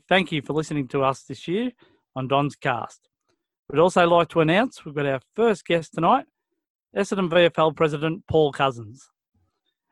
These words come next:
Uh, also, just to let you know, there's no Remember When segment this week because we, uh, had already done that one this year, uh, when we were due to play Melbourne earlier in the year. So no Remember When,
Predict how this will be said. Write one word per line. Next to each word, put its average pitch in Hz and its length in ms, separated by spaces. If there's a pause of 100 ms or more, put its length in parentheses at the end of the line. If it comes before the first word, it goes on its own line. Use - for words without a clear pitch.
(140)
Uh, 147 320
also, 180 400
just 160 320
to 165 100
let 170 160
you 156 140
know, 220 240 (320)
there's 151 160
no 247 160
Remember 175 360
When 165 240
segment 175 460 (160)
this 180 180
week 285 300 (320)
because 151 320
we, 151 300
uh, 147 240
had 139 100
already 170 260
done 156 200
that 151 140
one 139 380
this 135 220
year, 240 260
uh, 143 180 (120)
when 147 180
we 147 60
were 147 80
due 160 220
to 147 80
play 139 240
Melbourne 135 400
earlier 127 320
in 117 100
the 117 80
year. 117 300 (560)
So 135 440
no 208 200
Remember 160 380
When, 220 320